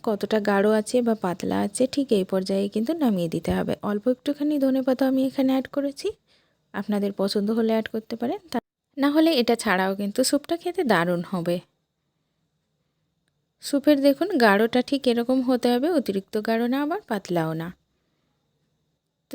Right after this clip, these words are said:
চলুন এবার গরম গরম স্যুপটা সার্ভ করে দেখাই। দেখুন কতটা সুন্দর হয়েছে, কোনো রকম কালার ছাড়াই,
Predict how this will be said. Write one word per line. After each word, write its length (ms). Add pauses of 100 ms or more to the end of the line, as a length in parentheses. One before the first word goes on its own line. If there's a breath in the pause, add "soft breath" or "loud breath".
চলুন 320
এবার 160 (100)
গরম 220 (120)
গরম 200 (100)
স্যুপটা 280 (100)
সার্ভ 200 (100)
করে 240
দেখাই। 260 (100)
দেখুন 220 (120)
কতটা 320 (120)
সুন্দর 300 (100)
হয়েছে, 260 (120)
কোনো 240
রকম 180 (100)
কালার 300
ছাড়াই, 280